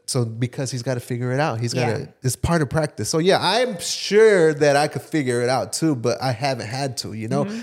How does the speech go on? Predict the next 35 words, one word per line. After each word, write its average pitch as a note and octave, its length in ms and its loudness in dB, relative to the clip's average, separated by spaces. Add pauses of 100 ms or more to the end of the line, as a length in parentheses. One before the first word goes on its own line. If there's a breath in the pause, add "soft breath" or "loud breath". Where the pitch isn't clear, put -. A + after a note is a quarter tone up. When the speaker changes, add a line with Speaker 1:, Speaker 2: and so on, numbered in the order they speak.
Speaker 1:
I E3 120 4
could E3 160 -2
make D#3 140 0
a C3 40 -4
breakfast, C#3+ 680 0 (260 soft breath)
but C3+ 140 6
I C#3 100 4
can't C3+ 300 0
make C#3+ 260 0
'em A2 240 -6 (460)
lunch C3+ 320 2
and A2+ 100 -6
dinner. F#3 320 2
Speaker 2:
'Cause C4+ 180 4
it's D#4+ 140 -4
a G4 160 4
lot. A#3 460 2
Like, F#3+ 320 0
Speaker 1:
You G3 60 4
know? G3+ 60 6
Speaker 2:
I, G#3+ 320 4
I G3+ 200 0
tell A#3 340 0
my, G#3+ 400 0
I, G#3 300 0
I - 40 0
tell F4 180 -2
people C#4 280 -2
all G3 180 2
the E3+ 60 -4
time, F#3+ 420 -2
like, D3+ 220 -4 (160)
stay-at-home C#4+ 640 -2
moms, G#3+ 500 -2 (500)
I, F#3+ 120 4